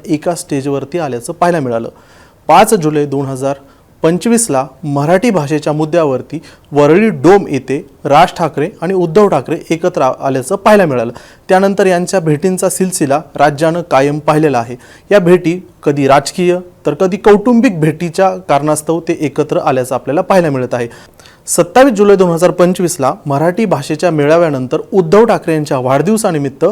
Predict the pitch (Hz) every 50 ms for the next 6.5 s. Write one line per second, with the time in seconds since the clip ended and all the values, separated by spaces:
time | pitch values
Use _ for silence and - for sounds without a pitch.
0 | 254 - - 156 135 131 143 170 220 220 - - 156 139 - - 139 170 180 -
1 | - - - - - 220 214 180 165 151 156 156 - 226 220 226 233 233 226 208
2 | 175 156 147 151 147 151 - 147 156 165 160 151 131 135 127 131 127 117 127 135
3 | 160 190 - 190 175 165 156 139 135 123 120 117 117 113 - - - - _ -
4 | - 170 180 180 202 202 - - - 160 147 160 160 160 - 156 139 143 185 226
5 | 208 170 135 139 139 - - _ _ - - 190 190 190 - 208 202 208 196 -
6 | 170 - - - 190 160 185 196 190 156